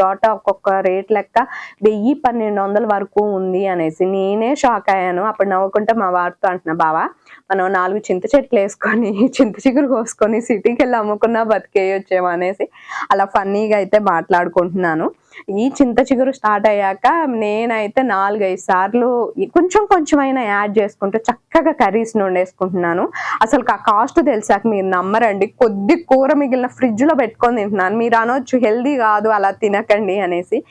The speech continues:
కానీ వాల్యూ తెలిసిన తర్వాత అది కూడా ఎన్ని పోషకాలు ఉండేదాన్ని పారేయటం ఇష్టం లేక అట్లా తింటున్నాను. తప్పుగా అయితే అనకండి మళ్ళీ.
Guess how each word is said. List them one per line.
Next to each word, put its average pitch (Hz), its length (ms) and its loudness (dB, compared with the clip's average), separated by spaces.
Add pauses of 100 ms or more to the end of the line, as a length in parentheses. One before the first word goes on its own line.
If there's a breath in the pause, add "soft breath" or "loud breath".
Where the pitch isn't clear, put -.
(280 loud breath)
కానీ 254 220 0
వాల్యూ 214 500 0
తెలిసిన 240 540 0
తర్వాత 208 580 0
అది 196 380 0
కూడా 240 240 0
ఎన్ని 214 300 -2
పోషకాలు 220 600 0
ఉండేదాన్ని 208 460 0
పారేయటం 190 520 0
ఇష్టం 185 380 0
లేక 185 240 -2
అట్లా 196 220 0
తింటున్నాను. 180 720 -2
తప్పుగా 269 540 0
అయితే 302 300 2
అనకండి 202 500 0
మళ్ళీ. 180 420 -2